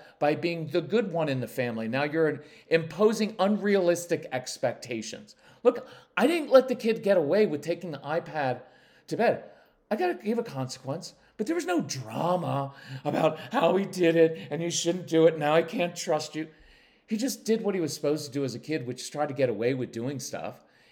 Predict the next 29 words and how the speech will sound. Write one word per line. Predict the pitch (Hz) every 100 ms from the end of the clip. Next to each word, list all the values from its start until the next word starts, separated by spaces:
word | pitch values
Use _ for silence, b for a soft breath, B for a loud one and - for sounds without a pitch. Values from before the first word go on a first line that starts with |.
| b b
and | - 175
he | 175
didn't. | 135 127 127 196 - - b b
And | 170 180
so | 165
there's | 160 175
a |
consequence | - 120 123 - 127 110 107 -
for | 107 107 175
it, | - b b b
right? | 170 202 - - b b b b b b b
So | - - 143 - - 160
I | 190 240
can | 220 208
do, | 147 196 185 -
I | 135
could | 147 170
go | 147 151
a | 147
step | - 180 180
further | - 240 247 120
with | 95 90
this | 90 - - -
and | 127
say, | - 139
"So | - 135
here's | 135 139 160
the | 175
deal. | 123 104 147